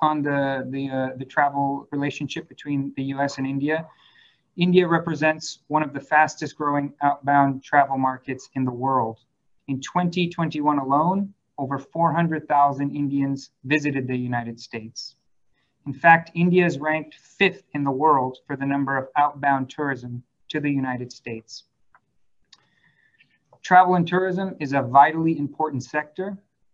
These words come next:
Approximately one in every twenty American jobs relies directly or indirectly on travel and tourism.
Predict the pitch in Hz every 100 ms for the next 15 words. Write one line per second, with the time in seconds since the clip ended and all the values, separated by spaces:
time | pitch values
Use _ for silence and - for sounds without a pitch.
0 | - - - 151 151 160 160 143 127 151
1 | 175 180 - 147 147 156 151 165 165 -
2 | 160 156 - 160 147 143 147 147 147 131
3 | 135 135 127 120 _ 139 135 135 143 143
4 | 139 - 120 127 156 165 175 175 175 147
5 | 147 151 147 139 139 - 135 143 131 123
6 | 135 135 131 123 123 131 123 113 113